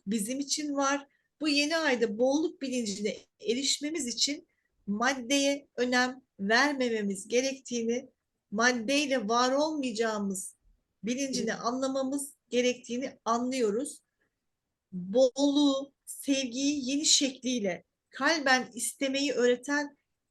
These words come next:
Speaker 1: yepyeni bir aydayız, yepyeni bir koridordayız. Jüpiter ve Uranüs bunun için boğada seyahat ediyor zaten. Bolluk bilincini bize aktarabilmek için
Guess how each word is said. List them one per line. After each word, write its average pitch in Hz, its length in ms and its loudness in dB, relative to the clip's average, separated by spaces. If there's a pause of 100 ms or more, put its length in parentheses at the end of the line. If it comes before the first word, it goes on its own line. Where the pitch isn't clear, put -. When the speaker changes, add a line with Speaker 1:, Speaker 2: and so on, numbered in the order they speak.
(140)
Speaker 1:
yepyeni 240 640 0
bir 190 300 -4
aydayız, 262 800 -4
yepyeni 214 520 -4
bir 214 280 -2 (240)
koridordayız. 214 880 0 (440)
Jüpiter 311 640 2
ve 277 120 2
Uranüs 294 520 -2
bunun 294 240 -2
için 262 320 -2
boğada 214 360 2
seyahat 185 520 -4
ediyor 180 300 -6
zaten. 185 520 -6 (420)
Bolluk 269 540 4
bilincini 240 600 0
bize 285 240 2
aktarabilmek 262 1000 -4
için - 380 -4